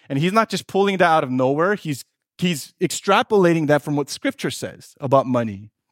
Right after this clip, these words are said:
But here's a biblical principle that serves as the grounds for everything we're about to talk about. There is a fundamental, powerful relationship between our true spiritual condition and our attitudes and actions concerning money and possessions.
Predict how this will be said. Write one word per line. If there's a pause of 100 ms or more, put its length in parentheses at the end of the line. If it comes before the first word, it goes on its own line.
(840)
But
here's
a
biblical
principle
that
serves
as
the
grounds
for
everything
we're
about
to
talk
about. (640)
There
is
a
fundamental,
powerful
relationship (680)
between
our
true
spiritual
condition (1040)
and
our
attitudes
and
actions
concerning
money
and
possessions.